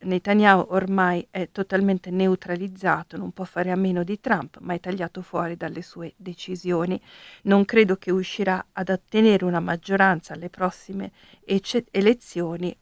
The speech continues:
Il problema tuttavia è che non c'è una vera alternativa, non c'è una vera opposizione che contesti l'occupazione e l'apartheid, e le liste arabi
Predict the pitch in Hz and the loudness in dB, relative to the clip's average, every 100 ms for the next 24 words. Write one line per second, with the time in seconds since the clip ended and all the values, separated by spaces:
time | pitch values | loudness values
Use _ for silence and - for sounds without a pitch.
0 | _ 190 214 220 185 170 202 - 226 170 | _ -8 -4 2 2 0 -4 -2 -2 -2
1 | 156 185 - 202 185 190 - 202 - 190 | -6 -8 -12 -8 -6 -6 -2 -4 -4 -8
2 | 170 180 180 170 165 - 180 180 202 - | -8 -6 -6 -4 -6 -6 -8 -6 -6 -8
3 | 180 156 165 - 196 180 - 208 170 175 | -14 -14 -14 -6 -4 -4 0 0 0 -2
4 | 185 180 165 - 185 185 202 - 240 180 | -2 -2 -4 -8 -10 -10 -12 -4 0 0
5 | 160 170 - - - _ - 147 170 180 | -4 -14 -20 -20 -20 _ -14 -10 -6 -4
6 | 202 196 - 165 160 - - 185 - 190 | 0 -2 -4 -12 -12 -12 -8 -8 -6 -6
7 | 170 160 170 - 185 - 208 175 160 - | -6 -10 -10 -4 -4 2 2 2 -2 -10
8 | _ _ _ _ _ _ - 196 180 214 | _ _ _ _ _ _ 2 4 4 4
9 | 220 - 233 196 180 185 196 | 2 0 2 4 4 2 -2